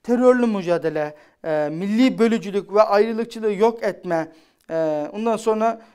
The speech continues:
gibi bir sürü politikaları var. Bütün bu politikalarının aslında Uygur Türklerini sindirme, yok etme, fiziksel ve, e, düşünce, e, yani biyolojik olarak, ondan sonra, e, ideolojik olarak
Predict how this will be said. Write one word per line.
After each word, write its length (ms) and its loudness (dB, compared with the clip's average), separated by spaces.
gibi 500 0
bir 100 -2
sürü 320 -6
politikaları 640 -2
var. 240 -4
Bütün 300 -6
bu 120 -8
politikalarının 840 -6
aslında 560 -4
Uygur 340 -2
Türklerini 500 -10
sindirme, 680 -8
yok 240 -4
etme, 460 -4
fiziksel 640 -4
ve, 220 4
e, 340 2
düşünce, 580 -2
e, 180 -2
yani 340 -8
biyolojik 540 0
olarak, 400 2
ondan 200 -8
sonra, 440 -4
e, 380 -2
ideolojik 720 2
olarak 320 0